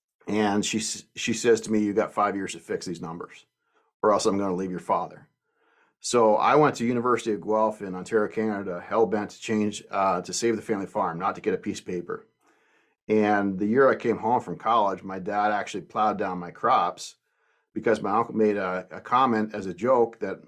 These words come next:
my crops look better than his. And after that, I realized at that moment, you can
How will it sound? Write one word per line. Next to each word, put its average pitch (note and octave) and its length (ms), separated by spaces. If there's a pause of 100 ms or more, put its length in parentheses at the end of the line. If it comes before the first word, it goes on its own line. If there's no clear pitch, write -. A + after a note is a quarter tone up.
(160)
my G#2+ 220
crops A2 300
look G#2+ 200
better G#2 200
than F#2 140
his. G2 400 (1040)
And G2+ 480 (300)
after A2+ 640 (340)
that, B2 540 (920)
I G#2 100
realized A2+ 500
at G2+ 60
that G#2 180
moment, G#2+ 480 (600)
you A2+ 200
can G#2+ 420